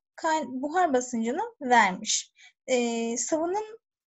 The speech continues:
emasını da vermiş, yani molekül ağırlığını da vermiş. Sıvımız su, suyun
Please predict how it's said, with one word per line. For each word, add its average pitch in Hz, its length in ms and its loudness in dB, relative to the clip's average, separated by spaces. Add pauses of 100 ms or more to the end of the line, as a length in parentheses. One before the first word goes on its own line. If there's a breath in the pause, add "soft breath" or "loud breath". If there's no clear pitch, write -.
(200)
emasını 339 560 2
da 339 100 8
vermiş, 262 360 4
yani 220 160 2
molekül 240 480 4
ağırlığını 285 340 2
da 277 120 6
vermiş. 214 320 2
Sıvımız 254 540 0
su, 233 460 -4 (240)
suyun 269 520 -4